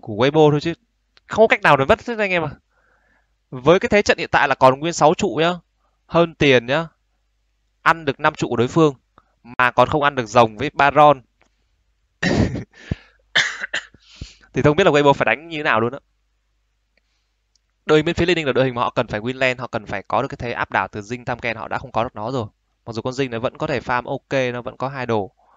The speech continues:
Nhưng mà vì mất trụ nhiều quá, họ không đi đâu được cả, họ không dám ra đến nửa sông. Ra tới nửa sông con Rakan với con Aphê, con A-,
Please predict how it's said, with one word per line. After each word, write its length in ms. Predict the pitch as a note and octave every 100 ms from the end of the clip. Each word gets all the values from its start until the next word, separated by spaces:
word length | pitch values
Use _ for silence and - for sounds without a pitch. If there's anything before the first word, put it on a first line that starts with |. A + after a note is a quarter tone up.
| _ _ _
Nhưng 120 | C#3+ C#3
mà 60 | G#2+
vì 120 | A2
mất 140 | D3
trụ 100 | -
nhiều 200 | C3+ A2+
quá, 160 | - A2
họ 120 | D#3
không 180 | - E3
đi 100 | D#3+
đâu 140 | C#3+
được 120 | B2 -
cả, 220 | F#2+ F2+
họ 120 | F#2+
không 180 | - D3+
dám 200 | C3 C#3
ra 160 | D3+ C3
đến 140 | C#3+
nửa 120 | B2
sông. 260 | - C3+ A#2+ _ - _ _ _ _
Ra 280 | A#2+ D3
tới 100 | D3
nửa 120 | E3 A#2+
sông 220 | C#3+ C3+
con 100 | C3
Rakan 360 | B2+ - C3
với 80 | C3
con 120 | C3+
Aphê, 300 | B2 B2 C3
con 120 | B2 A#2
A-, 180 | A#2+